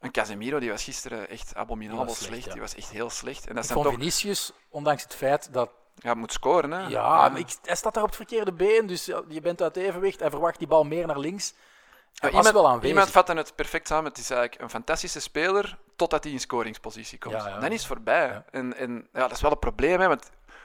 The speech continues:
Speaker 1: oké, we hebben Benzema hier liggen hypen, maar die machine, zijn doelpuntenmachine, is ook wel stilgevallen. En, eh, na Benzema, weet je wie de meeste doelpunten heeft gemaakt dit seizoen bij Real Madrid?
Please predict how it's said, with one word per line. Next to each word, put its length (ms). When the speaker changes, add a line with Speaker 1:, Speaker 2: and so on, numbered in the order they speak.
Speaker 1:
oké, 320
we 60
hebben 220
Benzema 400
hier 100
liggen 260
hypen, 280
maar 120
die 320
machine, 420
zijn 140
doelpuntenmachine, 720
is 120
ook 120
wel 120
stilgevallen. 640
En, 420
eh, 320
na 380
Benzema, 540
weet 180
je 60
wie 120
de 80
meeste 300
doelpunten 380
heeft 140
gemaakt 280
dit 120
seizoen 260
bij 80
Real 160
Madrid? 400